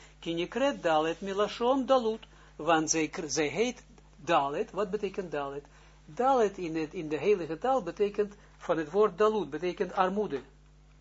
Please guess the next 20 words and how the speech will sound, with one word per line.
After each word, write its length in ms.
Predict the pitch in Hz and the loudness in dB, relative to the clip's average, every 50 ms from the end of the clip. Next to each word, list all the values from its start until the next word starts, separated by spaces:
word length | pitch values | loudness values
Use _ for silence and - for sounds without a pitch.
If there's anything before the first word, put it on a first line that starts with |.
| - - - - - - | -20 -20 -20 -20 -20 -12
Het 160 | - 185 151 | -12 -12 -8
woord, 340 | 151 190 202 190 - - 175 | 0 2 2 2 2 -2 -4
de, 220 | 160 175 170 175 160 | -4 -2 -2 -2 -4
de 80 | 147 190 | -2 2
letter 340 | 214 254 247 - - 170 156 | 4 4 4 4 2 -2 -2
zelf, 420 | - - 277 277 240 196 - - - - - - - - - - - - - | -4 -4 -2 -2 -2 -2 -4 -6 -16 -20 -20 -20 -20 -20 -20 -20 -20 -20 -10
de 160 | 156 143 147 | -6 -6 -2
letter 360 | 160 220 262 254 247 226 202 | 0 0 0 0 0 -4 -4
zelf, 420 | - - - 226 220 190 156 127 | -4 -4 -2 -2 -2 -2 -2 -2
de 100 | 131 156 | -4 -4
letter 340 | 160 175 165 - - 160 160 - | -4 -4 -4 -4 -6 -8 -6 -2
dalet 340 | 262 254 233 208 196 156 | -2 -2 0 -2 -4 -6
betekent 520 | 151 165 - 208 202 202 - 196 180 - - | -8 -6 -2 -2 -2 -2 -4 -8 -8 -6 -2
arm, 380 | 208 214 220 214 208 196 185 180 | 2 2 2 2 2 -2 -4 -2
armoede. 520 | - 202 208 208 202 208 202 190 185 180 180 - - - - - - - - - - - - - - - - - - - - - - - - - - - - - - - | 0 2 2 2 0 -2 -4 -6 -8 -10 -12 -12 -20 -20 -20 -20 -20 -20 -20 -20 -20 -20 -20 -20 -20 -20 -20 -20 -20 -20 -20 -20 -20 -20 -20 -20 -20 -20 -20 -20 -20 -12
Dus 220 | - 196 185 - - - - - | -12 -10 -10 -10 -16 -20 -20 -16
zo'n 440 | - - - - 254 254 220 208 208 | -10 -8 -2 0 0 0 0 -2 -4
kracht. 640 | - - 214 226 202 170 - - - - - - - - - - - | -4 0 4 4 4 4 2 0 -6 -12 -18 -20 -20 -20 -20 -20 -20
En 240 | - - 160 156 - | -12 -8 -6 -6 0
alle 340 | - 240 262 254 220 202 170 | 2 2 2 4 2 0 0